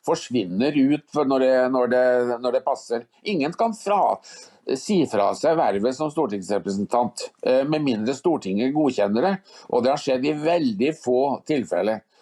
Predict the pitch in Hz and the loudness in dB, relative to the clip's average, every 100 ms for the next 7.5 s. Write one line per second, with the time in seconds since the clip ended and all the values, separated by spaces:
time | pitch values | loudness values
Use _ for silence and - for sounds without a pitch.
0 | _ _ - 120 156 156 147 127 113 151 | _ _ 0 0 0 0 -2 -2 -2 -2
1 | 160 147 - 131 135 110 110 127 139 - | 0 -2 -2 0 0 0 -2 -2 -2 -4
2 | - 143 151 160 139 98 110 123 131 120 | 0 0 0 -2 -2 0 0 0 0 0
3 | 120 110 113 117 117 147 190 175 135 _ | 2 0 0 -4 -4 -2 -2 -4 -14 _
4 | - - 127 127 135 135 135 - - 147 | -20 -6 0 2 4 2 -2 -6 -10 -2
5 | 147 190 185 110 - _ - 151 151 147 | 0 -2 -4 -8 -10 _ -6 0 2 2
6 | 143 135 113 _ _ - 120 123 123 127 | 2 0 -2 _ _ -8 0 2 2 2
7 | 127 123 135 131 | 0 0 0 2